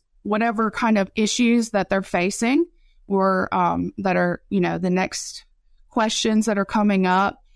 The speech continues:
um, just trying to be able to work with them to be able to solve those problems. And so the reason why I love my job is, um, you know, one, interacting with the students,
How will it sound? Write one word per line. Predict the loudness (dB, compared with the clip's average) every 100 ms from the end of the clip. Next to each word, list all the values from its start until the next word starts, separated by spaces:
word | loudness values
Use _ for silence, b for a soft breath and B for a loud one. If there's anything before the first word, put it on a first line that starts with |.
| _ _ -2
um, | 0 2 2 0 -2
just | -2 -2 0
trying | 0 2 2 2
to | 0 2 0 -2 -8 _ _ _ -14 -2
be | 0
able | 2 2 2 2
to | 0 0 2 2 0 -2 -6 _ _ -4
work | -2 0
with | -2 0
them | 2 4 4 4
to | 2
be | 0
able | 0 0
to | 0
solve | 2 0 2
those | -2 -2
problems. | -4 -4 -6 -4 -2 -4 -4
And | -2 -2
so | 0 0 0 -2 -8 b b -4
the | -2
reason | 0 2 2 2 2
why | 2 2
I |
love | 2 2 2 2 0 -6 _ _ _ -2
my | 0 2 2
job | 2 2 0 0
is, | -2 -4 -8 -2
um, | 0 0 -2 -8 _ -4
you | 0
know, | 0 -2 -6 -2
one, | 2 2 4 2 2
interacting | 2 2 0 0
with | -2
the | -2
students, | -2 0 0 0 -2 -4 -10